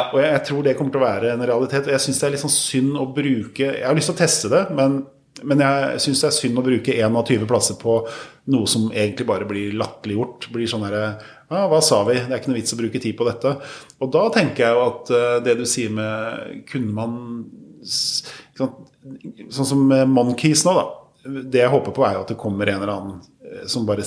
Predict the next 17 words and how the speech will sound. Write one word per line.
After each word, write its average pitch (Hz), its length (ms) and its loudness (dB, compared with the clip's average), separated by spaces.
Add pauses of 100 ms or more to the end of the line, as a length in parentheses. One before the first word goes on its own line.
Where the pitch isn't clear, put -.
(140)
tenker 107 380 -4
dette 107 180 0
har 98 160 -2
vært 101 160 -4
viktig, 127 300 0 (320)
enten 113 420 -2
det 113 80 4
er 107 140 0
fra 113 140 4 (520)
Kulturrådet, 110 760 2
ikke 113 180 0
at 101 160 -2
jeg 113 80 0
tror 110 160 0
de 107 80 0
går 104 240 2
og 107 140 -4